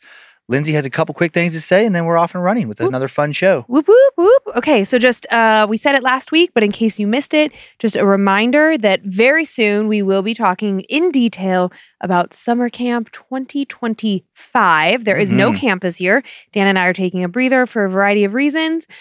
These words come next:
Speaker 2: Tickets are gonna go on sale end of March. Again, things are a little up in the air at the moment, and as soon as we have confirmed details, we'll share them here, Time Suck, social media. Don't worry, you will know.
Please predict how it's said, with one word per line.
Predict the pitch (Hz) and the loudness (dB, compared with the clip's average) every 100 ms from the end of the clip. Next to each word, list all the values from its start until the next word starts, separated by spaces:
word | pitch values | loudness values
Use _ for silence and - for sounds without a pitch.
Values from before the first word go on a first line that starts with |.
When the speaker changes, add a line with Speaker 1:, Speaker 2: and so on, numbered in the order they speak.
| - _ _ - | -20 _ _ -4
Speaker 2:
Tickets | 302 285 277 | 0 0 0
are | |
gonna | 254 240 | -2 0
go | 214 | 0
on | 202 | 0
sale | 208 226 214 208 202 202 | 0 0 2 4 4 2
end | - 196 | -2 -4
of | 180 | -4
March. | 190 247 262 262 - 233 | 0 0 0 -4 -8 -6
Again, | 196 233 226 220 226 - _ 247 | 0 2 2 2 -2 -6 _ -4
things | 226 | 0
are | 208 | 2
a | 202 | 2
little | 202 220 226 214 - | 2 0 2 2 0
up | 202 | -4
in | 190 | -4
the | 196 | -4
air | 190 247 | 0 0
at | 247 | 0
the | |
moment, | 247 233 233 | -2 0 -2
and | 160 185 | -4 -6
as | 180 | -6
soon | - | -8
as | 302 254 | -8 -6
we | 269 | -4
have | 240 220 185 | -2 -2 -2
confirmed | - 202 202 190 185 160 | -8 -8 -4 -4 -4 -6
details, | 175 165 160 160 - - _ | -8 -4 -2 -4 -8 -20 _
we'll | 196 | -4
share | 175 180 165 | -2 -2 -4
them | 160 | -6
here, | 170 269 262 240 220 - _ | -8 -4 -2 -2 -4 -10 _
Time | - 220 208 | -8 -6 -2
Suck, | 208 190 - | 0 -2 -4
social | - 220 196 196 | -10 -8 -4 -4
media. | 175 175 170 _ _ _ _ | -2 0 -2 _ _ _ _
Don't | 208 185 | 0 0
worry, | 175 160 160 156 _ - | 0 -2 -2 -8 _ -10
you | 180 160 | -4 -2
will | 156 | -4
know. | 151 190 | -8 -12